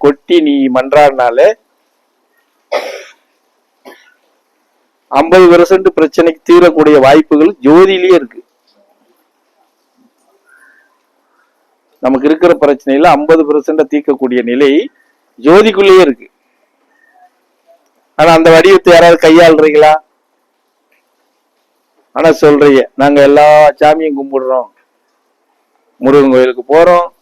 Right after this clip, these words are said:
காளியம்மா கோயிலுக்கு போறோம், விநாயகர் கோயிலுக்கு போறோம், வெங்கடாசலபதி கிட்ட போறோம், பத்தாவதுக்கு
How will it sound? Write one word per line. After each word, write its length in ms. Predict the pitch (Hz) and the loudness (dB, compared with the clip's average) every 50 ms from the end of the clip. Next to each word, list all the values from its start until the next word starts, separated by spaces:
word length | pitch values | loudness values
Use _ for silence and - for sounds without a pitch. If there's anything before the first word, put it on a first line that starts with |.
| _ _ _ _ _ _ _ - | _ _ _ _ _ _ _ -2
காளியம்மா 360 | 135 143 143 139 131 131 127 123 123 | 0 0 2 0 0 0 0 0 0
கோயிலுக்கு 320 | 127 123 123 123 127 123 - 156 | 0 -2 -4 -6 -10 -6 -2 2
போறோம், 340 | 170 180 185 185 185 185 175 - _ _ _ _ _ - 135 | 2 2 2 2 0 0 -4 -8 _ _ _ _ _ -6 -4
விநாயகர் 400 | 139 151 156 151 143 139 131 127 127 | 0 0 2 2 2 2 2 2 0
கோயிலுக்கு 280 | 123 123 123 117 117 - 135 | -2 -2 -4 -8 _ -2 0
போறோம், 300 | 156 170 175 180 185 196 196 _ _ _ _ _ _ _ _ - 127 | 2 2 4 2 2 0 -2 _ _ _ _ _ _ _ _ -4 -2
வெங்கடாசலபதி 720 | 139 147 156 156 156 151 147 139 147 135 135 131 127 123 | -2 0 2 2 2 2 2 0 0 0 0 -2 -2 -4
கிட்ட 180 | 127 123 - 127 123 139 | -6 -4 -4 -4 -2 0
போறோம், 380 | 156 170 185 190 190 190 180 - _ _ _ _ _ _ _ _ _ _ _ _ _ _ _ _ _ _ _ _ _ _ _ _ _ _ _ _ _ _ _ _ - | 0 2 2 2 2 0 -2 -6 _ _ _ _ _ _ _ _ _ _ _ _ _ _ _ _ _ _ _ _ _ _ _ _ _ _ _ _ _ _ _ _ -6
பத்தாவதுக்கு 720 | 139 135 135 - 156 156 151 143 147 147 139 156 180 226 | -6 -4 0 0 2 2 2 2 2 0 2 2 0 -2